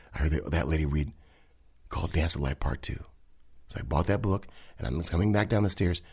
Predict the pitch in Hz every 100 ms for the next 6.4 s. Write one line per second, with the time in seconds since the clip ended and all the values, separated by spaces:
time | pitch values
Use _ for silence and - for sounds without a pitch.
0 | - - 85 95 87 80 76 76 80 -
1 | - - - - - - - - _ _
2 | _ _ - - 110 110 104 90 60 -
3 | 87 73 - 71 - - - - - -
4 | - 90 120 - 120 175 - - _ _
5 | _ _ _ _ _ _ _ - - -
6 | 73 - 82